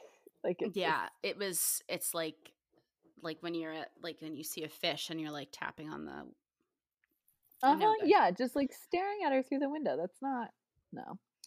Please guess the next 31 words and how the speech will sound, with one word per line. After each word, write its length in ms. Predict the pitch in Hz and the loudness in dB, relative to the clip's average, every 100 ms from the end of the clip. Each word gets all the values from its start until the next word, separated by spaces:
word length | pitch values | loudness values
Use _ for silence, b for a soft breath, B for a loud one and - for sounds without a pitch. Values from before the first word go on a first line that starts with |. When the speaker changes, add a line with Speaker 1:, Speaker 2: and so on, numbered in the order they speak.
| b - | b -14
Speaker 2:
No, 280 | 165 151 - | -10 -10 -4
Speaker 1:
Um, 320 | 180 180 175 185 | 4 8 8 4
Speaker 2:
my 60 | |
Speaker 1:
and 140 | 196 202 | 2 4
then 180 | 202 196 | 4 6
within 320 | 202 - 214 | 6 6 2
that 240 | 202 185 - | 6 6 6
section, 260 | 185 - | 4 4
I 120 | 170 | 2
also 300 | - 156 165 160 | 6 4 4 2
have 300 | 143 139 160 _ _ _ | 4 2 0 _ _ _
my 160 | 165 139 | -6 -4
reactions 560 | 135 113 - - 151 - | 0 2 2 -2 -14 -12
to 100 | - | -8
the 140 | 135 - | -6 -4
aunt, 280 | 131 78 - - _ - | -4 -6 -10 -16 _ -6
like 240 | 156 202 233 | -2 2 4
Speaker 2:
Oh, 160 | 185 - _ - | 2 0 _ -8
my 300 | 214 220 202 | 2 4 4
first 300 | - 196 202 | 0 0 2
note 160 | 180 | 0
is 100 | 175 | 2
I 120 | 160 185 | 0 2
want 180 | 175 170 | 0 -2
to 80 | |
throw 280 | 180 - 175 | -8 -2 -2
Aunt 180 | 165 165 | 0 -2
Monica 300 | 156 151 143 | -2 -4 -4
out 220 | - 147 - | -2 -4 -4
the 100 | 147 | -6
window. 640 | 165 185 147 92 98 196 | -4 -4 -4 -6 -6 -8